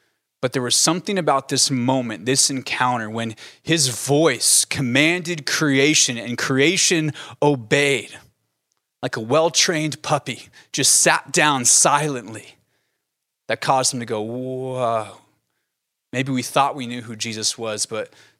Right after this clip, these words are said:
there's a different level of authority in his life that we are coming to see and experience right now. Who is this man?" That's the most important question you and I will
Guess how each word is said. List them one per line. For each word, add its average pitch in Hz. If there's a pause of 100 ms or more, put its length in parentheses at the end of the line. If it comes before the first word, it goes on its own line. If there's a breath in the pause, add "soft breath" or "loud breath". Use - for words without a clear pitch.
there's 120
a 120
different 120
level 117
of 101
authority 120 (880)
in 135
his 123
life 120
that 117
we 123
are 113
coming 120
to -
see 139 (680 soft breath)
and 139
experience 131
right 117
now. 110
Who 143
is 123 (100)
this 101
man?" 110 (1000)
That's -
the 156
most 147
important 143
question 117
you 127
and 131
I 123
will 113